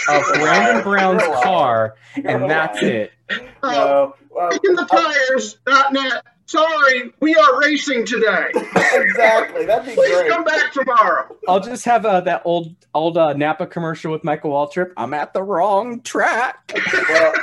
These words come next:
Speaker 1: well, Jim, I can tell you this. It is an ongoing partnership, uh, from a media aspect, so we are gonna continue to, to cover Brandon and other sponsors that come on,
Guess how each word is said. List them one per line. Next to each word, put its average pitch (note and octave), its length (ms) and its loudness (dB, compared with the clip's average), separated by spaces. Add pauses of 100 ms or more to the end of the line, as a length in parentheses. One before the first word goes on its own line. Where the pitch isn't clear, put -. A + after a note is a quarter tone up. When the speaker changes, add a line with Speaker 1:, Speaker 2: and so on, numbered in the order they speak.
(120)
Speaker 1:
well, - 340 -4
Jim, G3 260 -8
I F#3+ 80 0
can F#3+ 120 -14
tell G#3 140 -6
you F3+ 100 -4
this. C#3 180 -8 (180)
It F3+ 100 0
is A3 160 0
an A#3 80 -8
ongoing F3 540 -10
partnership, C#3+ 640 -6
uh, C3 220 -8
from B2+ 160 -14
a B2 60 -12
media B2+ 340 -14
aspect, A2+ 360 -14
so - 80 -20
we B2+ 140 -12
are C3+ 180 -6
gonna C3+ 160 -12
continue C3 500 -12 (300)
to, C3 300 -4
to - 100 -16
cover C#3 360 -8
Brandon B2 520 -12 (140)
and B2 140 -8
other C3+ 260 -8
sponsors B2 500 -8
that A2+ 180 -14
come B2+ 220 -10
on, A#2+ 400 -6